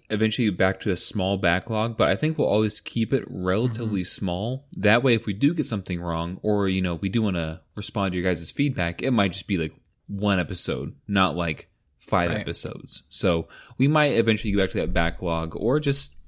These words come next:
Speaker 1: if you guys enjoy the more week-to-week interaction that we might be able to start implementing, depending on your questions and feedback, you know, that's something that we can talk about and start
Speaker 2: Yeah.
Speaker 1: doing.
Speaker 2: It is. It is something. So before we jump into the
Speaker 1: Mm.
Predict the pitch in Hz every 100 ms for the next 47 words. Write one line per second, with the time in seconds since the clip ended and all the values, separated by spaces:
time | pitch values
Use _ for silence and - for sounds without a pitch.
0 | - 190 110 104 104 101 98 98 98 98
1 | 92 90 85 - - - - - - 101
2 | 104 - 104 92 82 101 101 - 101 90
3 | 85 90 - 95 87 95 90 92 110 131
4 | 120 98 101 - 110 - 123 131 90 80
5 | 85 82 107 - _ _ 101 101 90 85
6 | 82 - 95 - 95 85 82 120 131 98
7 | 80 123 - _ _ _ _ _ _ 92
8 | 92 107 117 135 139 165 160 - _ 110
9 | 127 127 131 123 139 135 131 123 131 -
10 | _ - - _ _ - - 131 127 117
11 | 151 165 - - _ _ 110 110 110 -
12 | 104 107 104 110 110 107 104 - - -
13 | - - - - - 180 233 214 - 190
14 | 226 220 196 180 135 160 165 160 156 -
15 | 151 147 143 139 135 120 123 127 131 131
16 | 120